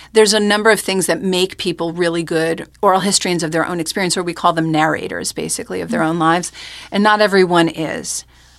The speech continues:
And, um, both of my grandmothers, one of them had a lot of trauma from growing up in Poland, and most of her family perished. And my other grandmother, I think,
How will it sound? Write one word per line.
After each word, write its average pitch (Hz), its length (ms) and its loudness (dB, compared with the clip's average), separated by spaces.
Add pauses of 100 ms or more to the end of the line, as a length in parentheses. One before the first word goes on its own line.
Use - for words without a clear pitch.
(140)
And, 202 260 0
um, 180 300 2
both 220 320 2
of 269 100 2
my 202 160 4
grandmothers, 190 640 2
one 170 160 0
of 165 140 -4
them 170 380 -4 (380)
had 165 540 0
a 202 100 -10
lot 180 260 -2
of 196 100 -4
trauma 214 640 2
from 156 640 -2 (120)
growing 165 300 0
up 160 140 -4
in 170 100 -2
Poland, 160 800 -2
and 165 560 0
most 175 220 -2
of 180 40 -12
her 180 80 -6
family 160 440 -4
perished. 156 680 -2 (600)
And 180 560 2
my 175 200 2
other 220 200 6
grandmother, 170 720 2 (100)
I 170 240 -2
think, 175 480 -6